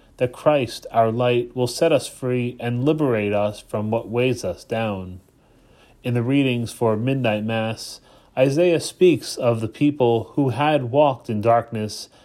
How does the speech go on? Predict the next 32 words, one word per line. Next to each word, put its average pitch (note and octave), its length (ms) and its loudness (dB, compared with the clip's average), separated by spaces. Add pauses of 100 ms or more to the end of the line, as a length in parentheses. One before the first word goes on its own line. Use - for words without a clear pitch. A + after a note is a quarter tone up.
(120)
have C3+ 300 2
now D3 180 0
seen D3+ 480 -2
a G2 80 -6
great A#2 320 -2
light B2 440 0 (300)
and A#2+ 160 -4
have A#2+ 200 0
experienced A2+ 800 -2
abundant G#2+ 560 -4
joy. G2 500 -2 (920)
Indeed, B2 600 -2
our C3 180 2
Redeemer, C3+ 500 -2
Jesus C3 440 0
Christ, C#3 580 0
born D3 240 2
today, A#2+ 380 0
is C3 460 0
this B2 300 -2
anointed A#2 480 -4
one, G2 440 -4 (280)
sent D#3+ 400 -2
among C#3 360 0
us G#2+ 220 -4
to - 180 -8
be D3 260 2
the A2+ 140 -4
salve G#2 640 -2 (160)
for B2 200 -2
the A2+ 120 4
world A#2 560 2